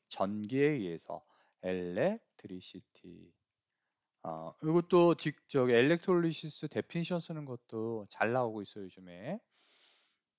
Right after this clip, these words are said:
음, 알루미늄에 대해서는 좀 알-, 알-,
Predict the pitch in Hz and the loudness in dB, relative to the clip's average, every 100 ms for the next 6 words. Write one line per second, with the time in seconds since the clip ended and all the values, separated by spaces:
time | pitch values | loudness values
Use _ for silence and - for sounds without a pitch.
0 | _ _ _ _ _ _ _ _ _ _ | _ _ _ _ _ _ _ _ _ _
1 | _ 147 147 113 120 165 190 190 190 180 | _ -4 -2 4 4 4 2 2 2 4
2 | 175 170 175 165 165 104 120 - - 117 | 4 4 2 0 2 4 2 -4 0 2
3 | 139 | 2